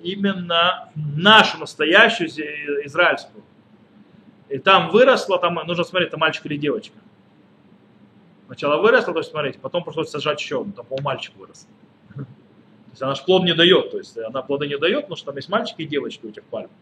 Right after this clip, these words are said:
В любом случае, в этом случае, когда мы говорим вот эти игулей двила, то есть, да, то, что делается из фиников,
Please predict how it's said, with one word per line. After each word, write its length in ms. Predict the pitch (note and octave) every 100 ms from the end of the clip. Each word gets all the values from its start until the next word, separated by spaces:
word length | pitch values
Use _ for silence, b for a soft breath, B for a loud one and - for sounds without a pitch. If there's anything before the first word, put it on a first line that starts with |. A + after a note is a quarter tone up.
| _ _ _ _ _ _ b b
В 40 | E3
любом 220 | A3 C#4
случае, 420 | - F3+ - C#3+ -
в 100 | D3+
этом 260 | C#4 A3+
случае, 600 | G#3 A3+ E4+ F4 G#3 F#3+
когда 260 | F#3+ E3 F3
мы 120 | F3
говорим 280 | D#3+ D#3+ D#3+
вот 120 | D3
эти 80 | C#3+
игулей 400 | D#3+ D3 E3+ F#3
двила, 460 | D3+ C3+ E3 D#3+ C3+
то 80 | A#2+
есть, 100 | B2+
да, 80 |
то, 100 | C3+
что 120 | C#3 C3+
делается 300 | D3 C#3+ B2+
из 100 | -
фиников, 460 | B3 C4 - E3+